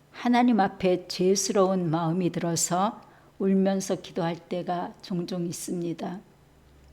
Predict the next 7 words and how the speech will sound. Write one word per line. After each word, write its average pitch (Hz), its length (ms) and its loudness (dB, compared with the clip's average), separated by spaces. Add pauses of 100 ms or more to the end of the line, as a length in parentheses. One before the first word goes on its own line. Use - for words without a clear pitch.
(2250)
근데 214 320 4
왜 214 680 6 (840)
그렇게 185 480 2
하나님 196 460 2
앞에 180 720 2 (720)
죄송스러운 196 960 4
마음, 160 420 0